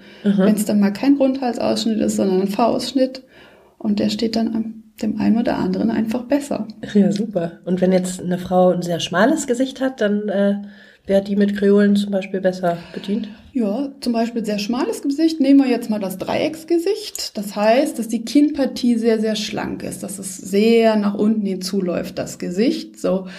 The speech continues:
Speaker 2: ähm, da ist das auch wie mit dem X, das, das Ideal, das A zum X machen. Wir
Speaker 1: Mhm.
Speaker 2: müssen jetzt zum Beispiel dieses Dreiecksgesicht zu einem ovalen Gesicht machen, weil das ja unser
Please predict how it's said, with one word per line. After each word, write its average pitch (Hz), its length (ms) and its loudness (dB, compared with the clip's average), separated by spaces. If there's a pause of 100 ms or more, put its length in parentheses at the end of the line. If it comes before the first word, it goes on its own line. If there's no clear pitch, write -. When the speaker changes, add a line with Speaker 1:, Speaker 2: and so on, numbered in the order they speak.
(380)
Speaker 2:
ähm, 214 760 0 (280)
da 233 100 4
ist 247 180 0
das 262 140 0
auch 254 220 -2
wie 277 80 6
mit 247 180 2
dem 226 180 0
X, - 500 -2 (200)
das, - 180 -12 (760)
das 220 220 0
Ideal, 220 520 2 (260)
das 220 240 -6
A 226 240 0
zum 277 180 2
X - 280 -2
machen. 185 540 -8
Wir 190 120 -2
Speaker 1:
Mhm. 202 40 6
Speaker 2:
müssen 214 280 4
jetzt 269 260 0
zum 302 140 4
Beispiel 302 320 2
dieses 190 300 -4
Dreiecksgesicht 285 1000 -2
zu - 120 -6
einem 226 320 0
ovalen 214 540 4
Gesicht 196 400 0
machen, 175 240 -6
weil 185 140 -6
das 196 180 -6
ja 220 120 -2
unser 226 560 2